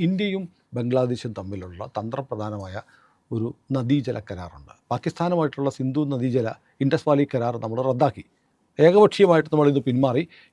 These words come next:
ഇപ്പോൾ നമ്മൾ വെള്ളം കൊടു-, അവർക്ക് കൊടുക്കാതിരിക്കാൻ നമ്മൾ ഡാമുകൾ നിർമ്മിക്കുകയും വെള്ളം വഴിതിരിച്ച് വിടുകയൊക്കെ ചെയ്യുകയാണ്. അതുപോലെ വളരെ നിർണായകമായ ഒരു കരാറ്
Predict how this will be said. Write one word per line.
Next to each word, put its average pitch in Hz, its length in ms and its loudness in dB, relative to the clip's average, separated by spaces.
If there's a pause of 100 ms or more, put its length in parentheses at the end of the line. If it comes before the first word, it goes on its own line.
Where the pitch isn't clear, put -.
ഇപ്പോൾ 165 180 4
നമ്മൾ 147 240 4
വെള്ളം 139 240 2
കൊടു-, 131 180 -6
അവർക്ക് 127 240 -6
കൊടുക്കാതിരിക്കാൻ 123 600 -2
നമ്മൾ 120 280 -2
ഡാമുകൾ 123 340 -2
നിർമ്മിക്കുകയും 120 440 -2
വെള്ളം 123 300 -4
വഴിതിരിച്ച് 123 520 -6
വിടുകയൊക്കെ 113 440 -8
ചെയ്യുകയാണ്. 117 300 -4 (560)
അതുപോലെ 151 760 6 (520)
വളരെ 196 320 8 (100)
നിർണായകമായ 196 840 8 (140)
ഒരു 139 120 6 (140)
കരാറ് 123 500 8